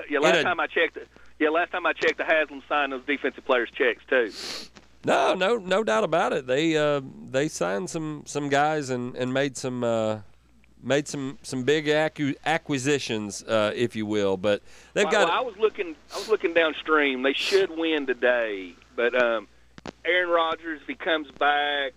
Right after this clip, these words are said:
Speaker 1: uh, the, the Bengals are playing good football. The, the Browns have about an eighty-eight percent chance to make the playoffs, according to advanced analytics. But, uh, this time of year, freaky things happen in the N F L, and
Speaker 2: They
Speaker 1: guys start
Speaker 2: do.
Speaker 1: figuring out they're playing on, they'll get cut and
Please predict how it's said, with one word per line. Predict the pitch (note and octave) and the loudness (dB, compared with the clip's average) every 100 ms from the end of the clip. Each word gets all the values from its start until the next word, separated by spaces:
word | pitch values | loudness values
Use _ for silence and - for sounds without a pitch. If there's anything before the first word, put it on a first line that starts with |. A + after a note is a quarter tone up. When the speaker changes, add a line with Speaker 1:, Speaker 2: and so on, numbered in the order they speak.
| - | -8
Speaker 1:
uh, | A#2+ | -10
the, | A2+ C3 A#2 | -6 -6 -4
the | |
Bengals | G#2+ C#3 D3 C#3 | 2 2 4 0
are | B2+ | -2
playing | - C#3+ C3 | 0 0 0
good | B2 B2+ - | 0 -2 2
football. | C3 - A2+ A2+ A2 G2+ - - _ | 0 2 2 0 -2 -4 -10 -20 _
The, | A#2+ B2+ | -4 -2
the | B2+ | 0
Browns | D3+ E3 D3+ | 0 -2 -4
have | D#3+ | -6
about | C#3+ | -4
an | A#2+ | -4
eighty-eight | B2 C3 B2+ C3 C3+ | -6 -8 -6 -2 -2
percent | - - B2+ | -2 -6 -4
chance | - B2+ B2 A#2 - - | 2 4 4 2 -4 -6
to | B2 | 0
make | A#2+ | 0
the | - | 0
playoffs, | D3 B2 A#2 A2 G2+ | 0 2 0 -6 -10
according | - A#2+ A2+ | -4 -4 -2
to | - A2+ G#2+ | 0 2 2
advanced | G2+ A2+ G#2 | 4 4 6
analytics. | - A2 G#2 G2+ F#2+ - | 4 4 4 2 0 -4
But, | A2 G2 | 2 4
uh, | G2 F#2 E2+ - - - | 4 2 -2 -10 -20 -14
this | D#3+ F3+ | -10 0
time | B3 A3 | 0 0
of | G#3 | -2
year, | G3 | -2
freaky | D#3+ E3+ D#3 | -2 -4 -6
things | C#3+ E3 D#3 - | -6 -6 -4 -2
happen | D3+ - | -2 -2
in | C3 | -6
the | B2+ | -4
N | |
F | A#2+ | 0
L, | C3+ A#2+ | 4 4
and | |
Speaker 2:
They | A#2+ | 6
Speaker 1:
guys | A#2+ A2+ | 4 4
start | A2+ | -2
Speaker 2:
do. | E2 | 0
Speaker 1:
figuring | B2+ A#2+ | -2 0
out | B2 A#2 | 0 0
they're | - | -2
playing | C3+ B2 A#2 A2 G#2+ | 0 0 0 -8 -6
on, | B2 A2 - | -6 -6 -12
they'll | - A2+ A2+ - | -10 -8 -6 -4
get | B2 B2 - | -2 -2 0
cut | C3 G2+ A#2 - | 0 0 -2 -6
and | G#2 G2 | -16 -20